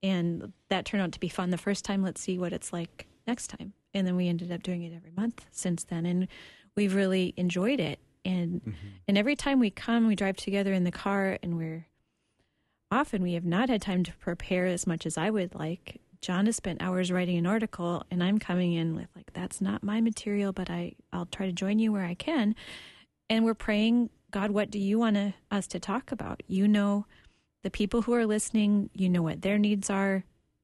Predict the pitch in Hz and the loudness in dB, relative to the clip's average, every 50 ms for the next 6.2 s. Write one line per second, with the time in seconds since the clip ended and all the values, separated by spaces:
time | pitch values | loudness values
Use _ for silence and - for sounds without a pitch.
0 | _ _ _ _ - - - 208 185 175 170 165 - 190 180 - - 196 190 185 | _ _ _ _ -18 -10 -6 -4 -2 -2 -2 -2 -2 -2 -2 0 0 0 0 -2
1 | 180 - - 180 - 185 180 - - - - 196 202 202 196 - - 175 165 - | -2 -4 -6 -4 -2 -2 -2 -2 -4 -4 -2 0 2 2 0 0 -2 -4 -4 -2
2 | - 185 180 180 175 - 190 180 175 170 165 - - 180 175 175 - - 190 185 | -2 0 0 -2 -2 -2 -2 0 0 0 -2 -2 -2 -2 -2 -2 -2 0 0 0
3 | 180 175 175 170 165 170 175 180 175 175 175 190 214 214 - 202 202 - - 214 | 2 2 0 0 -2 0 0 0 0 0 0 0 0 -2 -2 -4 -2 0 0 0
4 | 214 208 - - _ _ _ _ _ _ - - 208 208 220 214 214 196 170 - | 0 0 -2 -8 _ _ _ _ _ _ -8 -4 -2 0 0 2 0 0 0 -2
5 | 175 220 285 302 214 151 - - - 185 185 - - - 208 190 196 196 - 190 | 0 0 0 0 0 -2 -4 -4 -2 -4 -4 -4 -4 -4 -2 -2 -2 -2 -2 -2
6 | 196 190 - | -2 -2 -4